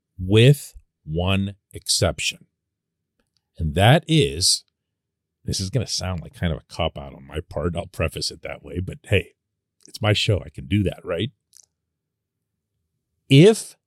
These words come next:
they believe so firmly in Willis and his potential,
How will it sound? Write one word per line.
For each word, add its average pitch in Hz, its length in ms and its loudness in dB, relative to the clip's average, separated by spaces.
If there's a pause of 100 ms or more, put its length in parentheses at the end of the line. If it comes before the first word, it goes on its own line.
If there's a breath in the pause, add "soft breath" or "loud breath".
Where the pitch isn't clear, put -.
they 107 440 4
believe 165 840 -4 (420)
so 247 1120 0 (400)
firmly - 880 0 (960)
in 117 240 6
Willis 107 640 0 (400)
and - 140 -14
his 107 180 2
potential, - 760 0